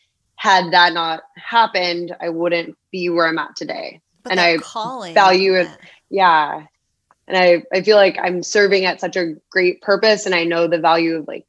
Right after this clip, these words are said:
Speaker 1: life is short. And so I never wanna take a day for granted. And it's kinda like the last five years, I just really, like,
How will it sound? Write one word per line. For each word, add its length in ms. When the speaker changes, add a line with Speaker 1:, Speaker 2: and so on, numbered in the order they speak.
Speaker 1:
life 220
is 160
short. 540
And 260
so 240
I 60
never 340
wanna 200
take 160
a 80
day 160
for 140
granted. 520
And 240
it's 80
kinda 160
like 160
the 60
last 340
five 240
years, 240
I 80
just 260
really, 340
like, 320